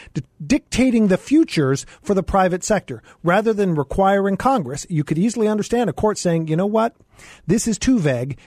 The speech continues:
Go back and write it more clearly so that we all understand what you meant to do." You get to have that power under, unfortunately, the,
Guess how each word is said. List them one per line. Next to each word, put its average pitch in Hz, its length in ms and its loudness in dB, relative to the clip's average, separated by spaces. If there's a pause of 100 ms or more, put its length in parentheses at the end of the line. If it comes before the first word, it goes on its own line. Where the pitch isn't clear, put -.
Go 202 140 4
back 165 420 0
and 139 180 0
write 175 200 2
it 214 100 0
more 190 160 2
clearly 156 440 0
so 147 160 -2
that 131 120 -4
we 131 120 -2
all 156 200 2
understand 165 480 0
what 143 140 0
you 143 80 -2
meant 135 200 0
to 143 60 -2
do." 135 160 0
You 120 180 -2
get 190 200 0
to 240 80 2
have 269 220 2
that 240 180 2
power 165 400 0 (300)
under, 131 360 0
unfortunately, 127 560 -2
the, 117 220 2